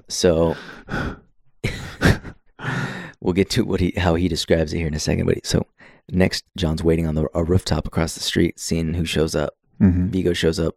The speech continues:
Speaker 1: immediately kills the priest.
Speaker 2: Mm-hmm.
Speaker 1: And then he goes around back, and then he's talking with Avi. He's like, "Can we recover from this?" "Vigo, you know what was in there."
Speaker 2: Mm-hmm.
Speaker 1: Which is, no.
Speaker 2: No.
Speaker 1: <laughs> It's not the money.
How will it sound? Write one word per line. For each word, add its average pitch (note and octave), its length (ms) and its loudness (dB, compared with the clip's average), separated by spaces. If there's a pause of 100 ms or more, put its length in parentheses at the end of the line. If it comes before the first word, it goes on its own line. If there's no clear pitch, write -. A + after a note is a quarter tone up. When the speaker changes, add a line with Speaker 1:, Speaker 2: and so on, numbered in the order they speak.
(120)
Speaker 1:
immediately F2 600 0
kills D2+ 240 0
the - 100 -6
priest. - 460 -4 (180)
Speaker 2:
Mm-hmm. F#2+ 280 4 (520)
Speaker 1:
And E2+ 200 2
then D#2 240 2 (280)
he F2 160 -2
goes E2+ 220 4
around D#2 260 2
back, D2+ 380 -2
and C#2+ 200 -2
then C2+ 180 -4
he's E2 200 -6
talking D#2 280 0
with D2+ 100 -2
Avi. D#2+ 240 0
He's D#2+ 120 0
like, D2 280 -2 (460)
"Can F#2+ 120 0
we F#2+ 100 6
recover F2+ 400 4
from E2 200 -2
this?" D#2 300 -2 (320)
"Vigo, G2+ 280 0
you F2 180 2
know F2+ 180 0
what G2+ 240 4
was E2+ 140 -8
in F2+ 160 -2
there." - 240 -6 (320)
Speaker 2:
Mm-hmm. F#2 260 4
Speaker 1:
Which G2 160 4
is, - 180 -6 (380)
no. E2+ 360 0 (200)
Speaker 2:
No. G2 340 4
Speaker 1:
<laughs> - 40 -20 (400)
It's F#2 100 -10
not F#2+ 160 -2
the A2+ 80 2
money. E2+ 400 2